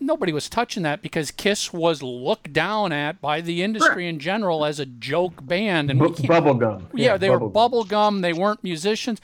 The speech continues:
Speaker 1: We're not playing Led Zeppelin and A C D C going into Shout It Out Loud, even though Destroyer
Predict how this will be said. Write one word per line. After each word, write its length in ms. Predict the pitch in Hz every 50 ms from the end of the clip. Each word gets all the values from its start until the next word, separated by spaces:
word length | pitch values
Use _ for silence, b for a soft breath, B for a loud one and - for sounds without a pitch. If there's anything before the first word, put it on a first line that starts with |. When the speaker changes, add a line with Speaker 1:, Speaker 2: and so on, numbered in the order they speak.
| B B B B B -
Speaker 1:
We're 200 | 151 202 339 381
not 260 | 339 285 226 196 -
playing 360 | - - 208 202 196 180 175
Led 260 | 170 170 170 170 156 135
Zeppelin 580 | 143 180 220 226 - 214 190 175 165 165 151 - b b b b b b _ -
and 180 | 156 156 151 160
A 140 | 170 180
C 220 | 170 - - 160 151
D 220 | 135 175 214 254
C 220 | 226 - 196 170 156
going 340 | 147 147 151 151 151 151 156
into 540 | 156 151 147 147 139 135 131 127 127 117 113 _ _ _ _ _ _ _ _ _
Shout 400 | - - - - 185 175 175 175
It 100 | 160 156
Out 220 | 151 147 147 135 135
Loud, 320 | 151 180 220 214 185 165
even 240 | 175 196 190 175 175
though 280 | 175 170 170 165 147 _ _ -
Destroyer 880 | 139 - 147 - - - - 180 196 214 202 190 180 175 160 151 147